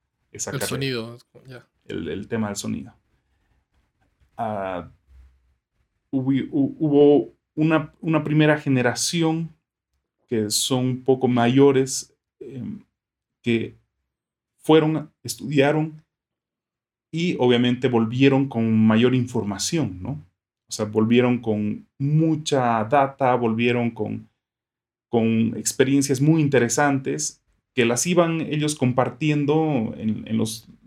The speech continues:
Speaker 1: en los locales, ¿no? Mi-, mientras uno toca, ellos ha-, hacían su trabajo de, de sonido y te iban comentando cómo era el,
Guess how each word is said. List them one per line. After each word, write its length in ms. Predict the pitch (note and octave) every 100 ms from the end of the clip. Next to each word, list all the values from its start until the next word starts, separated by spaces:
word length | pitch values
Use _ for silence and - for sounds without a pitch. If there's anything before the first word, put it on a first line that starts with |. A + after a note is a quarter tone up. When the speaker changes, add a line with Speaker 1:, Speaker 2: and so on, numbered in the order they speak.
| - -
Speaker 1:
en 140 | - A2+
los 140 | A#2
locales, 480 | F3 F3 B2+ G#2 G#2+
¿no? 100 | F3
Mi-, 160 | D3 -
mientras 320 | B2+ C3 C3
uno 180 | E3+ D#3
toca, 540 | F#3+ F#3+ G3+ B3 - - - -
ellos 340 | B2+ B2+ B2+
ha-, 160 | A#2+ A2 - C3+
hacían 280 | B2+ C3+
su 100 | C3+
trabajo 420 | B2+ B2+ C3+ C3+ B2+
de, 240 | A#2+ G2+
de 100 | G#2+
sonido 440 | C#3 A3 F#3+ G3+ C4
y 220 | A#2+ - _ _ -
te 60 | D3+
iban 200 | D3 D3
comentando 600 | C#3 C#3+ C#3 D#3 D#3+ E3+
cómo 240 | C#3+ B2+
era 140 | A#2 G#2+
el, 320 | G#2 G2